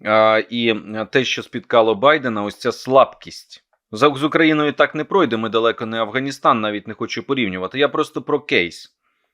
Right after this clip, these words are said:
Ви розумієте, про що я. Тобто про саме порівняння, що давайте ми просто залишимо Україну на призволяще. Ну так знову ж таки, чим ти відрізняєшся тоді від, а, президента Байдена?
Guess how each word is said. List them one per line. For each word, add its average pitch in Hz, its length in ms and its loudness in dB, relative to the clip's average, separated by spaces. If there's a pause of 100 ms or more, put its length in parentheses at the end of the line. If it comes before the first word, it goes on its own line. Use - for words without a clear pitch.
Ви 143 120 6
розумієте, 139 540 0
про 98 180 -14
що - 240 -8
я. 82 120 -14 (400)
Тобто 135 280 2
про 151 160 2
саме 156 300 2
порівняння, 147 540 -2
що - 160 -10
давайте 147 360 0
ми 135 120 -4
просто 135 340 -6
залишимо 117 480 -4
Україну 117 400 -2
на 110 140 -2
призволяще. 110 720 -2 (560)
Ну 131 100 2
так 160 160 2
знову 156 240 2
ж - 80 -8
таки, 113 220 -6
чим 151 240 -4
ти 147 120 -6
відрізняєшся 123 800 -6
тоді 95 340 -12
від, 90 260 -12 (460)
а, 101 220 0
президента 101 600 -6
Байдена? 87 500 -2